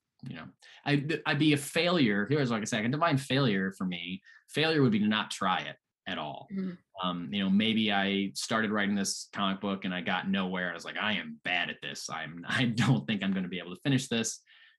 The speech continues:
Speaker 1: Um, but even then, I say push yourself. You don't know. Maybe you are, maybe you're just at a roadblock right now, but if you push through, maybe you'll get to the end of it. Um, and that's the same thing with,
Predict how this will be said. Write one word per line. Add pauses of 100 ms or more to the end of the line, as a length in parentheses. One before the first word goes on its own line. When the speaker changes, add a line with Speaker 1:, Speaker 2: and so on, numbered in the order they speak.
Speaker 1:
Um, (260)
but
even
then, (260)
I
say
push
yourself.
You
don't
know.
Maybe
you
are,
maybe
you're
just (280)
at
a
roadblock
right
now,
but
if
you
push
through,
maybe
you'll
get
to
the
end
of
it. (540)
Um, (360)
and
that's
the
same
thing
with,